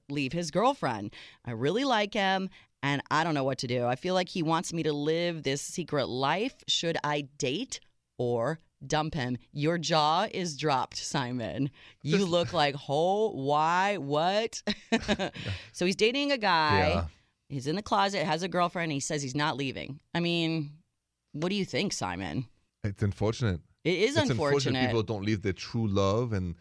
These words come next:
Speaker 2: don't give a chance to what they really wanna do
Speaker 1: There's
Speaker 2: for
Speaker 1: so many
Speaker 2: whatever the reason.
Speaker 1: layers
Speaker 2: Yeah.
Speaker 1: to this. I mean, maybe, is it possible that he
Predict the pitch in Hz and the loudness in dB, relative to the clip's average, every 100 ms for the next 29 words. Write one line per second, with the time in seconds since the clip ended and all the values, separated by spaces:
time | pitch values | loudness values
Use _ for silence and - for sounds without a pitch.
0 | _ _ 95 90 92 92 113 98 92 - | _ _ -4 -2 -2 -2 -2 -2 -2 -2
1 | 92 92 85 90 95 98 92 87 80 95 | 0 0 0 0 0 0 0 -2 0 -2
2 | 127 _ - 185 - - 262 - 160 151 | -2 _ -4 2 6 6 6 6 4 4
3 | - - 110 - 98 98 117 170 143 135 | 4 2 2 0 2 2 0 0 0 0
4 | - - 202 202 208 285 226 95 - 175 | -2 0 0 2 0 0 -2 -4 -2 0
5 | 240 196 254 - 427 440 330 180 190 185 | -2 0 -2 -2 -2 0 0 -4 -6 -2
6 | 190 185 | -2 -2